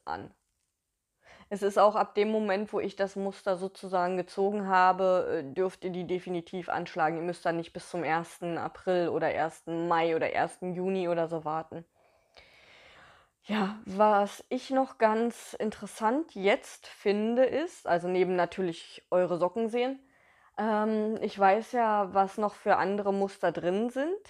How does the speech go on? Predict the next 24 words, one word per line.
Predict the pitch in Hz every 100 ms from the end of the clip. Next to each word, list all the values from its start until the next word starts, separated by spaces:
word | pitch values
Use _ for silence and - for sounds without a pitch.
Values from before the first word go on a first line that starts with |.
| - -
Und | - 190 190
das | 190 -
kann | 202
man | 190
ja | 185
auf, | 175
äh, | 180
Ravelry | 175 175 170 170 175 180 196 185 185
in | 165 185 180
meiner | 170 175
Gruppe | 170 175 180
auch | -
nachgucken. | 175 165 - 254 233
Da | 190
hab | 180
ich | -
die | -
alle | 175 170 170
aufgelistet. | 170 208 208 247 - - - - -
Es | 202 190
sind | 196 185
sehr, | 175 175 190 220 240 247 233
sehr | 196 214 214
viele | - - - 220 208 214 208 202